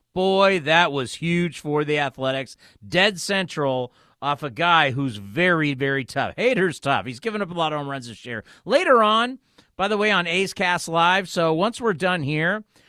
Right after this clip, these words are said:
we're gonna be over at Plank. It's game night at Plank. Tickets are still available. They're fifty dollars. It's bowling, it's bocce ball, it's air hockey, it's games, unlimited food and drinks. You gotta be twenty-one and older.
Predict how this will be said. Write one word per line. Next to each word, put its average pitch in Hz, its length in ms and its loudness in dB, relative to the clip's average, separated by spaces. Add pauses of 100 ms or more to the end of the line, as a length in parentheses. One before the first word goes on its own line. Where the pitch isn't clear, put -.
(140)
we're 175 200 2
gonna 233 140 0
be 196 180 0
over 202 380 4
at 175 240 2
Plank. 175 380 -2
It's 131 160 -8
game 196 460 0
night 220 340 0
at 170 240 -2
Plank. 170 560 -4 (420)
Tickets 220 440 0
are 214 100 0
still 214 340 0
available. 175 680 -2 (240)
They're 156 200 2
fifty 226 680 -2
dollars. 185 800 2 (800)
It's 131 200 -8
bowling, 226 720 4 (240)
it's - 140 -20
bocce 208 440 2
ball, 208 420 6
it's - 180 -10
air 208 260 2
hockey, 202 480 2
it's 143 160 -6
games, 190 640 -2 (280)
unlimited 185 640 0
food 214 280 0
and 208 60 -2
drinks. 190 400 2
You 147 60 -6
gotta 151 180 0
be 143 120 -6
twenty-one 226 580 -2
and 226 120 0
older. 185 440 2